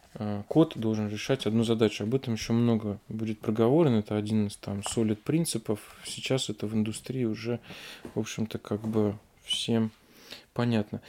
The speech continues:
Еще, э, здесь очень хорошая аналогия проводится с, эм, дом, э, с дом, э, с пл-, э, сравнивается плохой код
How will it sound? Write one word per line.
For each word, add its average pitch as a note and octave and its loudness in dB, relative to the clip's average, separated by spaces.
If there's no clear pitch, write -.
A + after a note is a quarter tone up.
Еще, F#3 6
э, B2+ 4
здесь B2+ 4
очень C#3 0
хорошая C3 4
аналогия C3 8
проводится B2 4
с, C#3+ 0
эм, A2 2
дом, C3+ 8
э, A#2+ 4
с A2 -2
дом, B2 8
э, A2+ 4
с - -4
пл-, - 0
э, A2+ 4
сравнивается A#2+ 4
плохой A#2+ 4
код G#3 6